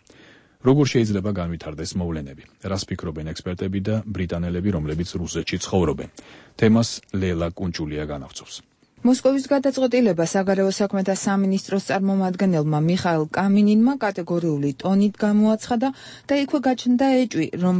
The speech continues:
Speaker 2: ლონდონსა და მოსკოვს შორის ვითარება კიდევ უფრო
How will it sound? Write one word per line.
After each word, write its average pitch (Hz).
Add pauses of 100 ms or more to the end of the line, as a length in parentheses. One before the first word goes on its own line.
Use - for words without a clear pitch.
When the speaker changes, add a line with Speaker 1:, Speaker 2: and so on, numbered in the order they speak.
Speaker 2:
ლონდონსა 185
და 175 (100)
მოსკოვს 208
შორის 254 (100)
ვითარება 170 (200)
კიდევ 185 (120)
უფრო 160